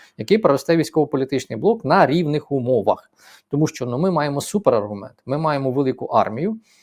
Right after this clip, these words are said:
яку допомагатимуть нам надалі утримувати наші європейські партнери, яка буде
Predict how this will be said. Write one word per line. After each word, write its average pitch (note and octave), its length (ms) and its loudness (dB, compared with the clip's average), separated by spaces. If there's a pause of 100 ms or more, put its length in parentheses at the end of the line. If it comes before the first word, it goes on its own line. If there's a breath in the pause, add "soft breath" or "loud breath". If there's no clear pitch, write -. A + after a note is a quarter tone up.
(200 soft breath)
яку E3 520 4
допомагатимуть F3 1000 4
нам C3 160 -2
надалі C#3 320 2
утримувати A#2+ 500 -4
наші A2+ 240 -6
європейські G#2+ 500 -6
партнери, G3+ 500 0 (400 soft breath)
яка D3+ 280 4
буде F3 380 2